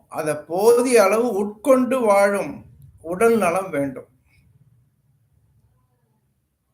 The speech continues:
உடலில் அதிகமாக நோய்கள் இருக்கும் பொழுது நல்ல உணவுகளை போதுமான அளவு எடுத்துக்கொள்ளாமல்,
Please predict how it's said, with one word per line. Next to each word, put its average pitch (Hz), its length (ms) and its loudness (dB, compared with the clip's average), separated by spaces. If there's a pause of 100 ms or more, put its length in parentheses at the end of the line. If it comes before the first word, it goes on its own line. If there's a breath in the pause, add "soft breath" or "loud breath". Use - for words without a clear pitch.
(1500)
உடலில் 190 460 -2
அதிகமாக 185 680 0
நோய்கள் 180 420 -4
இருக்கும் 160 380 -10
பொழுது 165 680 -8 (380)
நல்ல 185 460 -2
உணவுகளை 170 840 -6 (1160)
போதுமான 214 500 0
அளவு 196 280 -2
எடுத்துக்கொள்ளாமல், 185 1300 -4